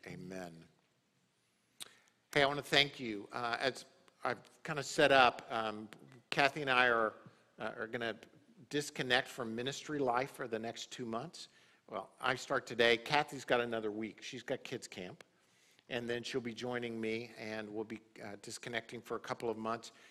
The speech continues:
You're in good hands. Our staff, our elders, trustees, our volunteers, awesome place. No worries at all.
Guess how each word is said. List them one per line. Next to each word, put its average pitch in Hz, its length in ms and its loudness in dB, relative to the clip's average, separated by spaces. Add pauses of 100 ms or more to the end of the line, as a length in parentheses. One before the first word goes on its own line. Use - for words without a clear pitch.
(140)
You're 147 160 -2
in 139 60 -8
good 147 180 2
hands. 139 500 2
Our 107 80 -6
staff, 135 580 10 (320)
our 117 200 0
elders, 135 640 4 (520)
trustees, 127 800 -4
our 120 60 -2
volunteers, 123 580 2 (220)
awesome 143 480 2
place. - 680 -8 (420)
No 160 180 4
worries 117 720 0 (160)
at 113 100 6
all. 92 300 -2